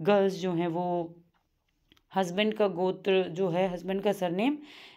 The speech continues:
and अपने फादर का सरनेम दोनों को ही यूज़ कर सकती हैं अपनी चॉइस से। Otherwise हमारे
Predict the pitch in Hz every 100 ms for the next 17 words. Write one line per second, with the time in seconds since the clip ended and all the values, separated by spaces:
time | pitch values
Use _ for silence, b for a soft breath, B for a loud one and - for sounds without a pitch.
0 | - 202 - 202 208 214 208 196 185 196
1 | 185 175 175 190 165 185 208 226 226 208
2 | 202 240 254 196 170 - 160 - 151 -
3 | 160 147 240 302 B B B B B -
4 | 214 214 247 277 269 226 196 185 - -
5 | 151 151 - 165 175 180 185 156 165 165
6 | 170 185 190 190